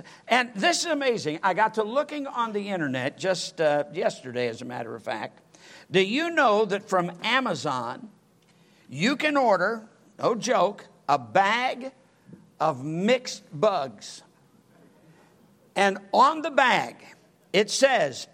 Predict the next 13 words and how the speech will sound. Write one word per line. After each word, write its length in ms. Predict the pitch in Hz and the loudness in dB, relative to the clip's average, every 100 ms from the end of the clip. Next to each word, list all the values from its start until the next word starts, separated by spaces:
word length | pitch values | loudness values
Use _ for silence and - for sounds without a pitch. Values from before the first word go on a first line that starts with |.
| - | 2
"Edible 640 | 226 285 302 311 311 277 - _ - | 4 6 4 2 0 -4 -10 _ -2
insect 760 | 294 285 - 220 175 - - 123 | 0 0 0 2 2 2 -4 0
bag 460 | 147 135 160 208 | 2 4 2 2
of 240 | 175 160 135 | 2 0 -2
mixed 640 | 175 269 285 - - - _ - | 0 2 2 -4 -8 -12 _ 0
edible 400 | 247 262 254 254 | 2 4 2 2
bugs, 680 | 226 247 196 131 - - - _ _ _ - | 2 4 4 2 -6 -16 -16 _ _ _ -2
grasshoppers, 960 | 170 254 226 214 185 - 107 - - - - | 2 2 2 2 2 0 -8 -14 -18 -18 0
crickets, 680 | 269 262 123 - - - - _ - | 2 2 -2 -12 -14 -14 -18 _ -10
silkworms, 1040 | - - 277 269 277 214 185 139 127 - 175 | -6 2 4 2 0 2 2 0 -6 -6 -2
and 240 | 170 156 | -2 -2
sago 500 | - 269 277 196 175 | -2 0 2 2 2
worms 640 | 151 151 151 170 202 - | 2 0 0 -2 -6 -12